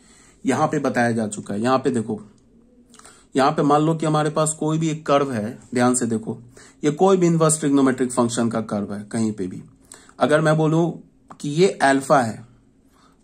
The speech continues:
तो इस पॉइंट का वाई कोऑर्डिनेट क्या होगा? टी इनवर्स अल्फा। ये जो कर्व है ना, ये टी इनवर्स एक्स का कर्व है। बात को ध्यान से देखो, अगर ये अल्फा है, तो उसके कॉरस्पॉन्डिंग इस पॉइंट का वाई कोऑर्डिनेट क्या होगा? टी इनवर्स अल्फा। इसमें तो कोई बड़ी बात नहीं है।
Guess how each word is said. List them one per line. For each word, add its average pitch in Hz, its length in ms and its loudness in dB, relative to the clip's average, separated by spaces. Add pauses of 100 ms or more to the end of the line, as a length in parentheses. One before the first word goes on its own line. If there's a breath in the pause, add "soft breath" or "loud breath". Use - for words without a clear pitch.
तो - 220 -12
इस 190 160 2
पॉइंट 175 300 2
का 185 80 2
वाई 160 240 4
कोऑर्डिनेट 156 400 2
क्या 147 100 2
होगा? 120 180 2
टी 120 180 -2
इनवर्स 151 340 2
अल्फा। 147 500 -6
ये 139 140 2
जो 147 120 0
कर्व 147 300 0
है 131 60 0
ना, 143 100 -2
ये 139 240 0
टी 139 160 0
इनवर्स 139 320 0
एक्स 123 180 -4
का 123 140 -4
कर्व 98 280 -8
है। - 80 -18 (580 soft breath)
बात 120 220 2
को 143 100 -2
ध्यान 120 240 0
से 117 120 -6
देखो, 107 300 -8 (460 soft breath)
अगर 147 220 2
ये 165 160 2
अल्फा 147 340 2
है, 135 140 0
तो 156 120 -6
उसके 160 220 -4
कॉरस्पॉन्डिंग 147 640 0
इस 147 120 -4
पॉइंट 143 320 0
का 143 100 0
वाई 131 200 2
कोऑर्डिनेट 139 420 -2
क्या 139 100 0
होगा? 117 180 0
टी 165 180 0
इनवर्स 180 340 2
अल्फा। 147 220 -2
इसमें 139 260 -4
तो 147 80 -4
कोई 151 160 -2
बड़ी 147 180 -4
बात 143 300 -8
नहीं 123 160 0
है। 123 140 -6